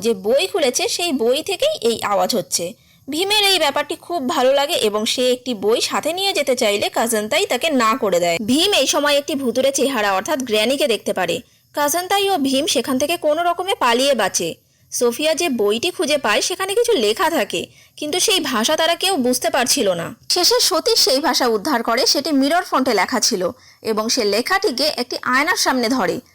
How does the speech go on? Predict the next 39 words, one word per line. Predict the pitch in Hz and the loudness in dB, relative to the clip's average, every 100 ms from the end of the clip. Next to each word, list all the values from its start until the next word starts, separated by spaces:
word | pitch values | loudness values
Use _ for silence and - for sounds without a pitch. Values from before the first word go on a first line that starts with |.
| _ | _
সেখানে | - 214 208 202 | -4 -2 -2 0
লেখা | 202 220 311 | 0 0 2
আছে | 302 285 339 480 | 2 2 0 0
সেভেন্থ | - 302 359 392 | 0 0 0 0
রো | 285 240 330 - | 0 2 2 -2
থার্টিন | 311 220 208 330 339 | -2 -2 -2 -4 -4
র্যাক। | 190 196 180 - - | 0 0 0 -4 -6
এর | 254 277 | 0 2
মানে | 247 233 302 | 4 2 2
হলো | 415 359 392 359 | 0 0 2 2
উল্লিখিত | 269 262 269 254 269 | 2 2 2 0 0
সেই | 285 262 | 2 2
জায়গাটিতে | 254 226 214 254 302 381 427 | 2 2 2 0 -2 0 2
বইটি | 254 214 233 180 | 2 2 0 0
আছে। | 185 - 190 - _ _ | 0 -2 -4 -12 _ _
সতীশ | - 233 233 233 | -4 -2 0 0
সেখানে | 233 262 262 | 0 2 0
গিয়ে | 240 277 | 2 0
চাবির | 269 262 240 320 | 2 0 0 -2
চিহ্ন | - 285 285 | -2 0 2
দেওয়া | 269 262 254 | 2 2 2
একটি | 254 262 | 0 -4
বই | 208 240 320 | 0 2 0
খুঁজে | 381 302 311 | -4 -4 -2
পায় | 294 - - | 0 0 0
এবং | 233 214 | -2 -2
সতীশ | 233 - 330 339 | -2 -4 -4 -6
খুব | - 392 - | -6 -6 -6
সাবধানে | - 302 294 392 403 | -4 -4 -2 -2 -2
সেই | - 320 254 | -2 0 0
বইটি | 202 220 233 285 | 0 0 -2 -2
নিয়ে | 262 349 | 0 0
সেখান | 466 240 233 | -2 -2 -2
থেকে | 233 294 403 | -2 -2 -2
চলে | 285 226 190 | 0 2 0
আসে | 185 - 185 - _ _ - | 0 -2 -4 -10 _ _ -8
এবং | 202 214 | -4 -2
তারা | 226 220 | 0 0
দেখে | 214 269 - | 0 -2 -2